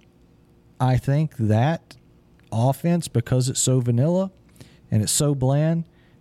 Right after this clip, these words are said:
that it's easily defended and it's easy to get 'em off the field.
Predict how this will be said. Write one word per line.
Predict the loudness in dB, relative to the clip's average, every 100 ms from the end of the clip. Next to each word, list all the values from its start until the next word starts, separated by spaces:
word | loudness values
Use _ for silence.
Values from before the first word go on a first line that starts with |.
| -2
that | 0
it's | 2 2
easily | 2 2 0
defended | 0 -2 0 0 0 -2 -6 -14 _ _ -20 -20 -20 -20 -2
and | 2 4 4 2
it's | 2
easy | 2 4 4
to | 2
get | 2
'em | 2
off | 0 0
the | -2
field. | 0 0 0 -6